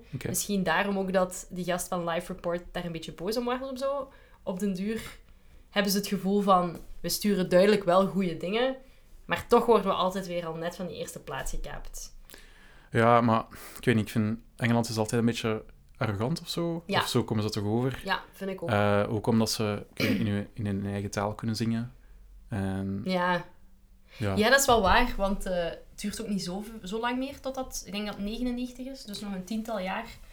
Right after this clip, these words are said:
Speaker 1: Ja.
Speaker 2: voordat ze mogen kiezen in welke taal dat ze zingen. En dan, ja, zien we dat iedereen ineens Engels wil, eh.
Speaker 1: Goh, ja, maar misschien,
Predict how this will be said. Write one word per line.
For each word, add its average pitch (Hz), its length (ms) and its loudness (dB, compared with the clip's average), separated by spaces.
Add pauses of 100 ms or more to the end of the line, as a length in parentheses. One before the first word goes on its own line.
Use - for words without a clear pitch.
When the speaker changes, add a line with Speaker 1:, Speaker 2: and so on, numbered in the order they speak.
(120)
Speaker 1:
Ja. 220 140 2
Speaker 2:
voordat 202 340 0
ze - 100 -2
mogen 190 200 0
kiezen 214 260 -2
in 240 60 2
welke 226 260 0
taal 202 220 -4
dat 220 140 -4
ze 220 80 -6
zingen. 208 240 2
En 175 100 0
dan, 165 180 2
ja, 151 220 -6
zien 180 240 2
we 175 60 2
dat 160 160 -6
iedereen 170 340 -6
ineens 196 280 -4
Engels 208 400 -6
wil, 214 280 -4
eh. 208 300 -2 (360)
Speaker 1:
Goh, - 220 -4
ja, 120 340 6
maar 123 140 6
misschien, 127 540 8